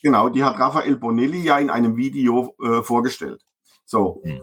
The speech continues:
Speaker 1: Und dieses Video zusammen mit einem, äh, Text von mir, dass die Medien damit natürlich auch Verantwortung tragen, ja, was Bonelli ja auch gesagt hat,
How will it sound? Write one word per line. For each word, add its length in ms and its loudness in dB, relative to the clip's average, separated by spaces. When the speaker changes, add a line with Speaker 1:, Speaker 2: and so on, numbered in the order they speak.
Speaker 1:
Und 240 2
dieses 360 -2
Video 600 2
zusammen 720 0
mit 480 0
einem, 440 2
äh, 240 -6
Text 320 -8
von 220 0
mir, 580 0
dass 240 0
die 140 -2
Medien 880 2
damit 480 0
natürlich 540 -2
auch 160 -2
Verantwortung 680 -2
tragen, 720 0
ja, 220 0
was 260 -4
Bonelli 420 2
ja 180 2
auch 180 -4
gesagt 420 -4
hat, 240 -2